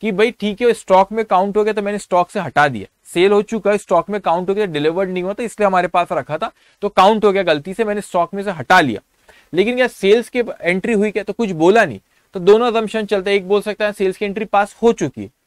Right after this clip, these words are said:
तो फिर डेटर्स में कुछ चेंज है। लेकिन अगर कोई बोलता है, "नहीं सर, सेल्स की एंट्री पास नहीं हुई", तो फिर डेटर्स to सेल्स, फिर डेटर्स में पाँच हजार रुपए ऐड करना पड़ेगा।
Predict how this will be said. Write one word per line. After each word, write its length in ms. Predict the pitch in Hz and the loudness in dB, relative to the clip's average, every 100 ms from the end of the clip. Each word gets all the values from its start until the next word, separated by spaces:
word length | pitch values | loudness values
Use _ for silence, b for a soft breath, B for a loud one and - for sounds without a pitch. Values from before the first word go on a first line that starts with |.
| _ - | _ -12
तो 80 | |
फिर 140 | 165 190 | -4 -2
डेटर्स 400 | 147 147 185 - | 0 0 -2 -4
में 80 | 175 | -8
कुछ 120 | 180 | -8
चेंज 300 | - 127 117 | -4 -4 -4
है। 120 | 87 b b b b | -10 b b b b
लेकिन 260 | 170 190 233 | 0 0 0
अगर 340 | 226 208 214 | 0 0 0
कोई 180 | 214 226 | 0 0
बोलता 220 | 214 220 | 0 0
है, 40 | 226 | -4
"नहीं 100 | 226 | -4
सर, 120 | 226 | -6
सेल्स 280 | 214 208 - | -2 -2 -2
की 80 | |
एंट्री 220 | 214 208 220 | -8 -6 -2
पास 260 | 208 202 220 | -2 -2 -4
नहीं 180 | 262 | -4
हुई", 140 | 202 135 _ _ - | -4 -8 _ _ -6
तो 80 | |
फिर 140 | 214 220 | -4 -2
डेटर्स 420 | 165 180 202 190 | 0 0 -2 -6
to 100 | 196 | -12
सेल्स, 260 | - 170 - | -8 -8 -8
फिर 120 | 185 | -6
डेटर्स 380 | 151 160 190 202 | -4 -4 -6 -8
में 60 | 185 | -2
पाँच 220 | 156 156 | -2 -2
हजार 140 | 170 | -8
रुपए 160 | 170 170 | -4 -4
ऐड 260 | 110 104 92 | -4 -6 -10
करना 400 | 95 98 143 208 _ _ | -16 -10 -12 -12 _ _
पड़ेगा। 360 | 113 90 - | -6 -6 -14